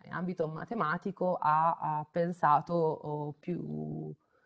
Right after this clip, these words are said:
insomma, che ha, ha pensato parecchio a questo problema, il coefficiente proprio di regolarità delle correlazioni, andando poi anche a influenzare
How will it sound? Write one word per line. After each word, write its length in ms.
insomma, 320
che 80
ha, 80
ha 160
pensato 380
parecchio 500
a 60
questo 280
problema, 540
il 60
coefficiente 680
proprio 300
di 100
regolarità 720
delle 260
correlazioni, 1040
andando 440
poi 200
anche 240
a 40
influenzare 920